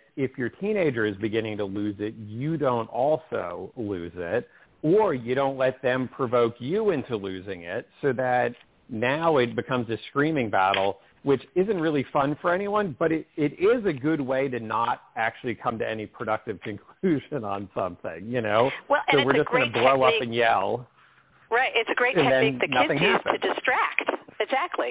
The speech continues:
Speaker 1: Yeah,
Speaker 2: Now, now we're not
Speaker 1: exactly.
Speaker 2: talking about what you asked me to do. Now we're talking about how I'm talking to you.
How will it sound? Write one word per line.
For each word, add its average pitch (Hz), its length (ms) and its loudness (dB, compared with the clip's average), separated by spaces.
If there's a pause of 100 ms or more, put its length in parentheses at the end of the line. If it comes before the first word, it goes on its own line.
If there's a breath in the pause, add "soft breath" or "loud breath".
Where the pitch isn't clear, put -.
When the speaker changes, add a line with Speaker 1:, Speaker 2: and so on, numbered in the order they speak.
Speaker 1:
Yeah, 254 220 4
Speaker 2:
Now, 247 300 2
now 262 240 0
we're 311 80 0
not 240 140 2
Speaker 1:
exactly. 180 360 2
Speaker 2:
talking 196 80 -2
about 175 220 -2
what 180 100 0
you 175 100 0
asked 214 320 -2
me 208 120 0
to 175 100 0
do. 160 220 -2
Now 160 240 0
we're 175 80 0
talking 165 320 -2
about 147 140 0
how 156 180 0
I'm 143 100 -2
talking - 400 -6
to - 100 -2
you. - 120 -14